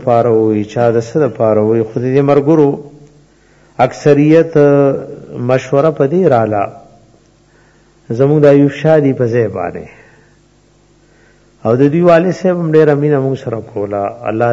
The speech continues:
دې مغفرت سره د ټولو مردگانو نصیب کړي. او د دوی رور قدیم شاه باچا، د هغه دا تمنا وه، خو چېرې تاسو کلي له ماله به وی راشئ. خو د الله شان دا و چې د تقریر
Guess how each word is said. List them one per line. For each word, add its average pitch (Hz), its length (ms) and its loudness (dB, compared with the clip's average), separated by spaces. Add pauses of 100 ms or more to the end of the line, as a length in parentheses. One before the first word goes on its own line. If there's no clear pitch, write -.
دې 113 320 -4
مغفرت 117 420 -4
سره 127 260 -6
د 123 80 -2 (100)
ټولو 151 200 0 (100)
مردگانو 107 560 -6 (100)
نصیب 120 260 -10 (100)
کړي. - 160 -20 (640)
او 107 100 0
د 127 80 4 (100)
دوی 147 180 4
رور 151 200 4 (100)
قدیم 135 240 0
شاه 143 220 0
باچا، 135 380 -2
د 131 60 0
هغه 131 200 2
دا 151 140 4
تمنا 139 560 -4
وه، 147 180 -4
خو 120 160 -2 (920)
چېرې 147 180 4 (100)
تاسو 147 220 0
کلي 151 340 0
له 143 40 4
ماله 131 340 2
به 110 160 0
وی 101 180 -4
راشئ. 90 360 -14 (460)
خو 123 100 -2
د 131 120 4
الله 151 220 4
شان 165 320 -4 (100)
دا 151 160 4
و 151 100 -4 (560)
چې - 80 -2 (100)
د - 20 6 (120)
تقریر 160 380 2